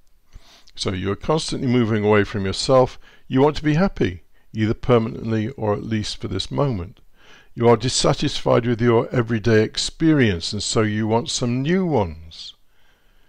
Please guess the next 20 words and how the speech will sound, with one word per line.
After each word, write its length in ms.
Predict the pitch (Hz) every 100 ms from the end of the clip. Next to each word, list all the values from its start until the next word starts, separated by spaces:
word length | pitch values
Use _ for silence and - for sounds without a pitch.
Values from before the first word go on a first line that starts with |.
| _ _ _ _ _ _ _ - - - -
<laughs> 260 | - - - - - - - - - - - - _ -
Of 120 | -
course 260 | - 277 262
you're 100 | 269
dissatisfied. 840 | 143 - 123 101 - - 101 92 - - -
A 120 | -
whole 180 | 151 170
pile 300 | - 143 127
of 60 |
spiritual 460 | - - 156 - 117
people 420 | - 107 - 104
have 180 | 110 101
loaded 400 | 113 131 123 117
you 140 | 117
up 180 | 113 -
with 300 | 113 110 101
expectations 1000 | - 120 - - - - 175 - 101 92
of 300 | 113 107 - - - - -
<clears throat> 840 | 202 170 131 104 - - - -
eternal 760 | 131 - 147 139 135 131 127